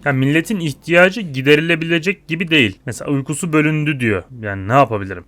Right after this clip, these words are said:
Arkadaşım öldü, kolonist öldü, masum mahkum öldü, hapis edildi, kötümser diyor. Odam korkunçtu diyor. Onu da birisiyle paylaşmak zorunda kaldım diyor ki doğru, yani burada yumurtayla Bilge Atilla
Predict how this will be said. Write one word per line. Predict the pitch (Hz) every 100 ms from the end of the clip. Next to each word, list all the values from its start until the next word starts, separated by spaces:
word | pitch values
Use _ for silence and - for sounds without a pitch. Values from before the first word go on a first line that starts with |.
| -
Arkadaşım | 117 110 135 131 165
öldü, | 151 131 120 120
kolonist | 110 123 123 143 -
öldü, | 135 123 131
masum | 131 120 117 -
mahkum | 139 123 117 - 151
öldü, | 135 127 139 160 -
hapis | 123 123 160
edildi, | 151 127 127 139 175 180 _ _
kötümser | 127 135 123 - 139 120
diyor. | 113 135 156 - -
Odam | - 135 165 151
korkunçtu | 156 156 143 170 151 - 147
diyor. | 156 165 160
Onu | 131 135
da | 143
birisiyle | 131 127 - 151 139 131 131 -
paylaşmak | 131 123 123 - 135
zorunda | 113 120 117 120
kaldım | 110 127 117 139 139
diyor | 117 135 160
ki | - 156
doğru, | 180 147 101
yani | 98 98
burada | 101 104
yumurtayla | 107 110 110 120 117
Bilge | 110 110 117
Atilla | 113 123 117 120